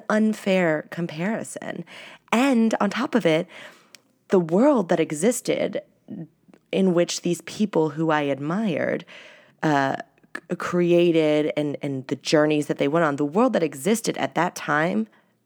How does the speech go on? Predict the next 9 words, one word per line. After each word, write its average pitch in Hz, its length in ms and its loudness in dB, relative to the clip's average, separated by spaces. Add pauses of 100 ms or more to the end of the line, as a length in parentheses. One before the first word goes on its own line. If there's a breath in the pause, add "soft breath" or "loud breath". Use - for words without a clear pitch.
no 202 220 4
longer 269 560 0
exists. 139 760 -6 (280 loud breath)
So 220 160 2
by 208 100 6
obsessing 190 800 2
over 165 280 2
their 226 420 2
journey, 131 540 -2